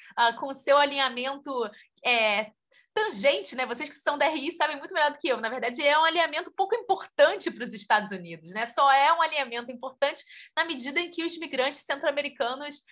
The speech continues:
ah, e os salvadorenhos são grande maioria nessa, nessa, nessa carava-, nessas caravanas migrantes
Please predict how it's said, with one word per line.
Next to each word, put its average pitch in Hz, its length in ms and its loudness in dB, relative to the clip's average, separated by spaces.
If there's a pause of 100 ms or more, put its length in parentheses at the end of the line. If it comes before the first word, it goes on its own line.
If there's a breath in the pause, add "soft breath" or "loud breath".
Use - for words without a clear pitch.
(140 loud breath)
ah, 226 240 2
e 240 80 -8
os 247 80 -14
salvadorenhos 220 540 -4
são 233 160 -12
grande 233 240 -6
maioria 208 420 -6
nessa, 190 460 -6
nessa, 196 400 -4
nessa 202 240 -6
carava-, 233 340 0
nessas 240 260 -4
caravanas 240 460 0
migrantes 196 680 -6